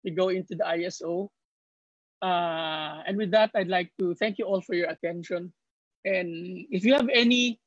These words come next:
questions, uh, I, I don't know if we will be ad-, they will be addressed here, but you can always email me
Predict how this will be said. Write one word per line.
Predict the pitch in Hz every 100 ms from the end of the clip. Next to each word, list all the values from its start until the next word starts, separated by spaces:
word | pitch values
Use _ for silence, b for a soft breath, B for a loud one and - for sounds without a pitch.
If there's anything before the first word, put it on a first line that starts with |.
| _ _ _ -
questions, | 220 - - 190 196 196 - _ _ _ _ 196
uh, | 175
I, | 196 185
I | 190
don't | 185 185
know | 226
if |
we | 185 180
will | 180
be | 156
ad-, | 156 135 170 -
they | 156 175
will | 170
be | 165
addressed | 175 139 151 - -
here, | 208 202
but | 175 175
you | 196
can | 208
always | 180 175 180 208
email | 202 202 190
me | 180 180 175